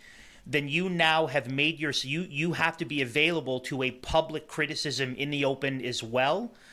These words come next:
And if you're not, then what you need to do is you need to shut down your Twitter account, stop writing articles,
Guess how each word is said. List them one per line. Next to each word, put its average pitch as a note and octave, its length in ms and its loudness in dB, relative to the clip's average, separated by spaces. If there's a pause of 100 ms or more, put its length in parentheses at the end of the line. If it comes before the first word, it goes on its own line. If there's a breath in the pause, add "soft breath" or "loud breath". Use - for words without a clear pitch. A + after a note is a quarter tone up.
(240 loud breath)
And D3 160 2
if C#3 160 -4
you're C#3 140 -2
not, C3+ 480 2
then D3 140 0
what C#3+ 120 -2
you C#3 80 -4
need D3 300 -2
to E3 60 -2
do C3+ 200 0
is C3 140 0
you C3+ 60 -4
need C#3 120 -4
to C3+ 100 -4
shut - 280 2
down C3+ 200 2
your B2 120 -6
Twitter D3+ 320 -2
account, B2+ 420 -2 (380 soft breath)
stop D3+ 420 4
writing C#3+ 280 4
articles, C3+ 720 2